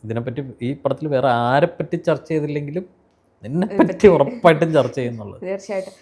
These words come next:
Speaker 2: ഇതിൽ കല്യാണിനെ ഹെൽപ്പ് ചെയ്യുന്ന ഒരു ക്യാരക്ടർ ഉണ്ട്. ആ, ഇടയ്ക്കിടയ്ക്ക് കല്യാണിക്ക് വേണ്ടി ഹെൽപ്പ് ചെയ്യുന്ന. അപ്പോൾ ആ ഒരു ക്യാരക്ടർ പോലും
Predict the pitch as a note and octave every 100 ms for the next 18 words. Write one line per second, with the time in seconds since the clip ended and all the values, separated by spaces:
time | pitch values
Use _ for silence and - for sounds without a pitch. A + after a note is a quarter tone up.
0 | _ _ A#3+ C#4+ C#4+ A3 A3 A#3 A#3+ B3
1 | B3+ B3 G#3+ G#3 - A3+ A3+ G#3+ G#3 G3
2 | F3 F3+ F#3 E3+ C#3+ - _ _ _ F3+
3 | F3 F3 - G3 G3 G3 G3+ F#3+ F#3 F#3
4 | F#3 G3 F#3 F#3 F3+ F#3 _ _ G#3+ F3+
5 | F3+ E3+ D3+ G#3 - _ - A3 B3 -
6 | A3 A3+ B3+ C4 C4+ A#3+ A3 A3+ - B3+
7 | A3+ G#3 G3+